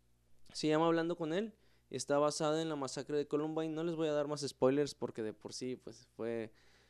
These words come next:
noticia. Pero ahí vemos a un adolescente pasando problemas de adolescente, tomando decisiones de adolescente y dándose cuenta que el único camino es Cristo.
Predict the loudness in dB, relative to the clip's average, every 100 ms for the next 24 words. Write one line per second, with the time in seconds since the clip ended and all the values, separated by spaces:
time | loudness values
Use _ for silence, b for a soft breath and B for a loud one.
0 | b -4 -4 0 -2 -2 -6 -8 _ _
1 | _ _ _ _ _ _ _ 0 4 6
2 | 4 2 4 4 4 2 0 0 -6 -10
3 | -18 _ -20 _ _ _ -2 -2 0 -2
4 | -2 -2 -4 -6 -6 -6 -8 -14 -16 _
5 | _ -6 -6 -6 -6 -6 -6 -4 -4 -4
6 | -6 -8 -6 -4 -4 -6 -8 -10 -10 -12
7 | -16 -18 -20 -12 -10 -8 -8 -8 -8 -10
8 | -10 -6 -6 -6 -8 -8 -8 -8 -10 -10
9 | -10 -8 -8 -10 -12 -12 -10 -10 -12 -18
10 | _ b b b _ _ -4 -4 -6 -10
11 | -10 -10 -10 -12 -16 -14 -14 -14 _